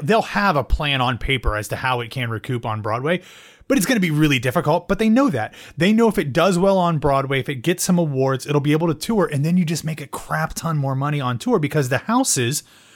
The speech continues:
are two, three times as big. The, the contracts with the actors, uh, for equity don't have to be the same, although you can go out on the same contract as a Broadway contract. But recouping is important.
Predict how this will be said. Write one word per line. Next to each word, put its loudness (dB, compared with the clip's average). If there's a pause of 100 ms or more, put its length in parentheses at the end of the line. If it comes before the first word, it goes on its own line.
(280)
are 2 (140)
two, 0 (340)
three -6
times -4
as -4
big. -2 (320)
The, -2
the -4
contracts -2
with -6
the 0
actors, 0
uh, -4
for -4
equity 0 (480)
don't -4
have -4
to -8
be 2
the 0
same, 0
although 0
you -4
can -2
go 0
out 0
on -2
the -4
same -4
contract -4
as -8
a -10
Broadway -2
contract. -4 (420)
But -2 (100)
recouping 2
is 4
important. 0